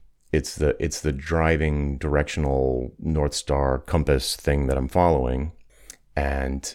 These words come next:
uh, and then I find people along the way who have s-,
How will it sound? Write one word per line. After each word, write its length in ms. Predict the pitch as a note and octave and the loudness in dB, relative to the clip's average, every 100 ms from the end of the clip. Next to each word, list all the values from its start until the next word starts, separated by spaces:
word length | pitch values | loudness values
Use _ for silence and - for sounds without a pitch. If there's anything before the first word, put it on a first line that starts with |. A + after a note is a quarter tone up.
| _ _ _ - | _ _ _ -10
uh, 380 | D2 C2+ - - - | -8 -8 -12 -14 -6
and 140 | E2+ D2+ | -2 0
then 120 | D2 | 0
I 180 | - D2 | 0 -4
find 840 | - - - - F#2+ G2 A#2 A#2+ | -6 -18 -20 -6 0 2 4 2
people 280 | - D#2 E2 | 0 0 2
along 200 | D#2+ D2+ | 2 2
the 60 | D2 | 0
way 140 | C#2+ | 0
who 80 | D2 | 2
have 100 | D2+ | 0
s-, 200 | - | 0